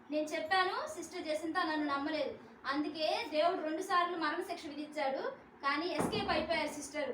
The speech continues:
అని అక్కడ చెప్తుంది ఆమె వాళ్ళ సిస్టర్కి, వాళ్ళ కంపానియన్స్కి. తర్వాత వచ్చినాక తను వచ్చి చెప్పారు, "No sister, మేము కొద్దిసేపు ప్రార్థన చేసుకోవాలి, మేము పడుకోము" అన్నారు.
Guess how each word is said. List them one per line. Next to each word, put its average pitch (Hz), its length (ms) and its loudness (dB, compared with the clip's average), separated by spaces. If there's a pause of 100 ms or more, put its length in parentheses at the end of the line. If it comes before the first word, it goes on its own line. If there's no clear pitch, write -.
(140)
అని 349 120 0
అక్కడ 392 300 -2
చెప్తుంది 392 320 -4
ఆమె 311 220 2 (600)
వాళ్ళ 285 160 2
సిస్టర్కి, 311 500 -2
వాళ్ళ 349 180 2
కంపానియన్స్కి. 302 840 0 (480)
తర్వాత 339 280 2
వచ్చినాక 349 880 0
తను 302 140 -2
వచ్చి 311 260 -6
చెప్పారు, 240 320 -6 (400)
"No 285 80 -8
sister, 294 440 -6
మేము 269 140 -6
కొద్దిసేపు 277 300 -6
ప్రార్థన 277 440 -2
చేసుకోవాలి, 262 500 -2
మేము 269 160 -4
పడుకోము" 330 440 4
అన్నారు. 269 300 -2